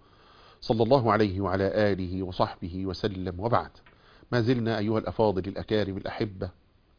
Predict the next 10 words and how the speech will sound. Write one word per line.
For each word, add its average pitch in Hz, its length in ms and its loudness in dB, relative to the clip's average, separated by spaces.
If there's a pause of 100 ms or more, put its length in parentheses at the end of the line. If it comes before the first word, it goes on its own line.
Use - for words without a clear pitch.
(140)
من 107 80 -2
المسلمين 113 480 -4
والمسلمات 113 600 -2 (1000)
مع 92 280 0 (120)
كلام 127 260 2
النبي 104 380 -2
صلى 101 160 -6
الله 95 100 -2
عليه 95 100 -2
وسلم 101 320 -4